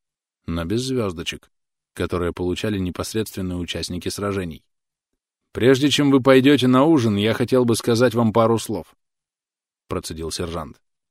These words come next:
По рядам пробежал едва слышный вздох. Война уже вступила в ту стадию, когда все знали, что от сержанта ничего хорошего не услышишь. «Несколько дней назад на нас свалилась небольшая неприятность»,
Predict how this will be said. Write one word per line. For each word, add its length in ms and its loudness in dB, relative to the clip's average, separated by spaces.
По 80 -8
рядам 280 -2
пробежал 480 0
едва 300 -2
слышный 420 -8
вздох. 440 -14
Война 440 2
уже 200 2
вступила 540 2
в 80 -16
ту 120 2
стадию, 420 0
когда 320 0
все 260 -2
знали, 320 -2
что 180 -4
от 100 -4
сержанта 460 -2
ничего 380 -2
хорошего 480 -4
не 100 -2
услышишь. 540 -8
«Несколько 480 0
дней 180 4
назад 400 4
на 100 2
нас 200 2
свалилась 500 4
небольшая 460 2
неприятность», 720 -2